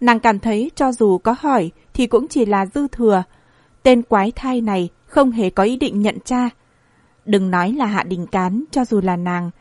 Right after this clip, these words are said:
hắn ta cũng không muốn nhận. Mở miệng ra là cứ gọi nương nương.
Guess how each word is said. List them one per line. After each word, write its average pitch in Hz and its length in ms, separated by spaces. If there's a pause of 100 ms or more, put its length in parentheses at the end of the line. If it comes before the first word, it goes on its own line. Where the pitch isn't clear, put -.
(140)
hắn 240 180
ta 285 160
cũng 254 180
không 269 220
muốn 233 220
nhận. 294 180 (520)
Mở 247 280
miệng 196 360
ra 254 160
là 220 140
cứ 269 220
gọi - 160
nương 247 360
nương. 254 240